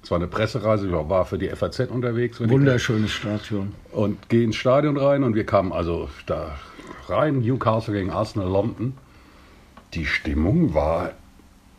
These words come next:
Speaker 1: ich würd jetzt nicht sagen wie auf dem Friedhof, aber wie auf so einer Smalltalk-Party. Es war völlig egal, was da unten passiert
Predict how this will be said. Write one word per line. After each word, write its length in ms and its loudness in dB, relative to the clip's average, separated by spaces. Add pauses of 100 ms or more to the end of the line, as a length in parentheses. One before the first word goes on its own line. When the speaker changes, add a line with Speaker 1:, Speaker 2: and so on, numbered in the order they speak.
(300)
Speaker 1:
ich 160 -10
würd 140 0
jetzt 220 -4
nicht 140 2
sagen 260 4
wie 100 0
auf 100 -4
dem 120 -2
Friedhof, 680 -2
aber 180 0
wie 100 2
auf 120 -2
so 160 -2
einer 300 0 (160)
Smalltalk-Party. 1400 0 (760)
Es 140 -12
war 80 2
völlig 800 -2
egal, 540 0
was 160 -6
da 80 2
unten 340 -2
passiert 480 4